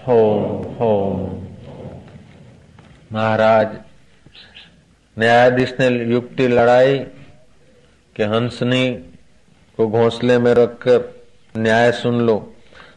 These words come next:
और जिसका प्यार पक्का होगा वो पहले पहुंचेगा।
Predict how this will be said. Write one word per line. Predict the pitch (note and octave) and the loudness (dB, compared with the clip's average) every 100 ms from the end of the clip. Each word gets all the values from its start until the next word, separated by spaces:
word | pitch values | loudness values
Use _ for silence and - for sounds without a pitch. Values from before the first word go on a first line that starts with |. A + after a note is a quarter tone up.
| _ | _
और | G#2 | -6
जिसका | G#2 A#2+ B2 - B2 | -2 -4 -2 0 0
प्यार | - A#2 A#2 A2 | 2 2 2 0
पक्का | - A2+ - A#2+ | 0 -2 0 0
होगा | A#2 A#2+ B2 | 2 4 4
वो | A2+ G#2 | 4 2
पहले | G2+ A2+ A#2 A#2 | 0 0 2 0
पहुंचेगा। | - A#2+ A#2 A#2 A2+ | -2 -6 -2 -4 -4